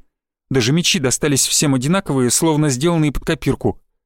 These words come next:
Подхватил свой рюкзак, и меня вдруг что-то дернуло проверить входную дверь. Толкнув ее, неожиданно не почувствовал сопротивления и чуть не вывалился на лестничную площадку. Дверь оказалась не заперта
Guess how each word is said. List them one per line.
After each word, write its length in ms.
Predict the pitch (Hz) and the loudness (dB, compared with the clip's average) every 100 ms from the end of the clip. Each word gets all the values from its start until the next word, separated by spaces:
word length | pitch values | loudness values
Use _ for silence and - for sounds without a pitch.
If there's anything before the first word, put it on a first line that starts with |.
| _ _ _ _ _ _ _ | _ _ _ _ _ _ _
Подхватил 500 | - - 165 151 190 | -6 -2 -2 2 2
свой 240 | - 160 160 | 2 2 0
рюкзак, 320 | 151 208 - | 0 -2 0
и 40 | |
меня 200 | 139 143 | 2 2
вдруг 260 | 143 147 - | 0 -2 -2
что-то 280 | - 160 139 | -2 -2 0
дернуло 380 | 185 180 151 | 0 2 0
проверить 440 | 131 143 143 160 135 | 0 0 0 -2 -4
входную 480 | - 135 131 147 147 | -4 -2 0 0 0
дверь. 360 | 127 120 - - _ _ _ _ _ _ _ | 0 -2 -2 -8 _ _ _ _ _ _ _
Толкнув 560 | - 147 131 156 196 - | 0 0 0 0 0 0
ее, 420 | 120 117 110 90 - _ _ _ _ | -2 0 0 -2 -6 _ _ _ _
неожиданно 720 | 127 143 151 127 160 175 170 | 0 2 2 2 0 0 2
не 140 | 165 151 | 2 0
почувствовал 680 | 156 - 185 - 160 151 151 | -2 0 0 0 0 2 0
сопротивления 840 | - 156 160 180 165 143 127 131 | 0 -2 -2 -2 0 2 2 2
и 40 | |
чуть 280 | 143 - - | 0 -2 0
не 120 | 170 | 0
вывалился 540 | 175 214 202 175 147 160 | 2 2 2 2 0 0
на 120 | 156 | 0
лестничную 560 | 175 - 175 - 180 156 | 0 0 0 0 -2 0
площадку. 680 | 170 160 - 135 - 185 - _ _ _ _ _ _ | -2 0 -2 -2 -2 -6 -6 _ _ _ _ _ _
Дверь 360 | - 127 175 202 | -6 -2 0 0
оказалась 500 | - 135 156 147 - | 0 0 0 0 0
не 120 | 165 | 2
заперта 680 | 143 139 131 127 - 101 143 | 2 0 -2 -4 -2 -2 -4